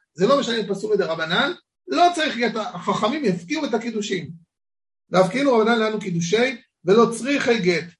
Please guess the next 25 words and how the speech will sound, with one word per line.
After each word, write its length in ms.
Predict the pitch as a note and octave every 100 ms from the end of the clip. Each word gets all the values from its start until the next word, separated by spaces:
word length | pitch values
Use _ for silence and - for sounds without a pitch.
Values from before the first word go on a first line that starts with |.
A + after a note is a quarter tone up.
| _ _ _ _ D#3+
ואילו 420 | E3 F3 C#4+ B3
היו 180 | F3+ G3+
פסולי 280 | G3 F#3+ F3+
עדות 440 | F3 E3+ G#3 - - _ _
צריכי 340 | F#3 E3+ G3
גט, 520 | F3 A3 C#4 F#3+ G3 G3
אם 160 | C4+ C#4
היה 140 | G3
צריך 320 | F#3 G3 F3+
להגיד 340 | F3 F3 G3+ A3
שמי 220 | F3+ G3
שפסול 340 | G#3 G3+ F3
בעדות, 260 | G3 F3+ G3 - _ _
אה, 520 | D#3 D#3 D#3 D3+ D3+ D3+ - -
צריך 240 | - G3+
אז 140 | F#3+ E3
גט, 400 | A3 C#4 G#3 G#3+ - _ _
לא 160 | E3+ C4+
לשתמית 380 | A#3 B3 B3
חד 180 | A3+ A#3 A3+ - _
תנא 280 | A#3 F#3 F#3+
או 80 |
חד 240 | F3 - G#3
אמורא 360 | G#3+ C#4 A#3+
ולמרי. 580 | A3 A3+ B3+ D#4 B3 G3